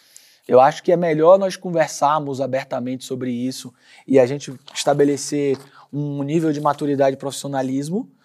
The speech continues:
que essas relações não, é, transgridam,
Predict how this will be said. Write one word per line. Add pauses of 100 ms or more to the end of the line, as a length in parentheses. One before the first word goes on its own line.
(200)
que
essas
relações
não,
é,
transgridam,